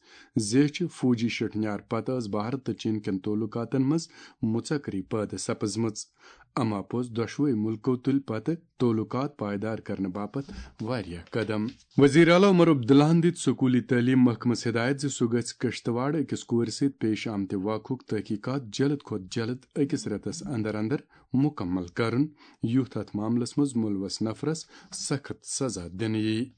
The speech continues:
وزیر اعلیٰ عمر عبداللہ ہن چھُ ہائر سیکنڈری سوٚتھرِس پٮ۪ٹھ سرکٲرۍ سکوٗلن منٛز شُرٮ۪ن ہٕنٛدِس درج کرنہٕ کِس شرحس منٛز بہتری اننس پٮ۪ٹھ زون دِنس اندر تاکید کوٚرمُت۔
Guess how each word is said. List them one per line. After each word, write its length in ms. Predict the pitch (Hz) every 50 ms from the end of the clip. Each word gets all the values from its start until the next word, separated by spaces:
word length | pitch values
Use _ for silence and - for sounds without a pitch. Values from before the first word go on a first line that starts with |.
| - -
وزیر 340 | 131 131 120 120 147 139 143
اعلیٰ 160 | 147 170 180
عمر 180 | 160 143 135 135
عبداللہ 340 | 127 117 107 127 123 123
ہن 180 | 127 131 143 151
چھُ 100 | - 160
ہائر 140 | 135 123 120
سیکنڈری 460 | 113 - 127 107 127 120 117 120 120
سوٚتھرِس 440 | 113 - 117 107 - - 131 123 -
پٮ۪ٹھ 160 | - 143 -
سرکٲرۍ 380 | - 123 113 113 - - 113 -
سکوٗلن 520 | - - 113 - - 160 170 139 107 104
منٛز 220 | 98 92 90 - - _ - - - -
شُرٮ۪ن 400 | - - 139 139 139 151 156 147
ہٕنٛدِس 320 | 151 156 151 156 139 104
درج 260 | 117 110 107 104 95
کرنہٕ 260 | - 117 107 98 104
کِس 140 | 98 - 101
شرحس 480 | - - - 110 104 107 120 123 - -
منٛز 140 | 139 117 101
بہتری 420 | 98 123 123 123 - 147 143 113
اننس 300 | 101 95 110 131 127 -
پٮ۪ٹھ 200 | - 110 101 95
زون 320 | 95 104 101 101 98 98
دِنس 300 | 95 104 117 117 113 -
اندر 220 | 127 127 135 156 165
تاکید 480 | 165 - - 101 92 - 135 127 120
کوٚرمُت۔ 440 | - - - 110 104 107 113 113 113